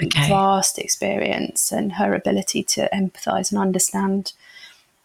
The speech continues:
Speaker 2: how people were feeling and being able to sit in the darkness with people. I learned such a lot from her.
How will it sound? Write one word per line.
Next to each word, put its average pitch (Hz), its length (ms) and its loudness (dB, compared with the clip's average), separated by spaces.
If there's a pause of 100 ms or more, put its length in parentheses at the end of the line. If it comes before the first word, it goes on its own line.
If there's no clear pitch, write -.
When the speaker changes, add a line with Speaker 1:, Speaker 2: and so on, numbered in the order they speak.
Speaker 2:
how 190 260 4
people 190 340 -2
were 190 120 -2
feeling 180 560 0
and - 460 -2
being 196 220 2
able 185 180 2
to - 80 2
sit - 320 2
in 190 140 0
the 190 60 0
darkness 185 520 0
with - 160 -6
people. 185 380 -2
I 202 80 4
learned 196 300 2
such - 300 -4
a 208 40 -4
lot 196 220 -2
from 190 200 -4
her. - 300 -2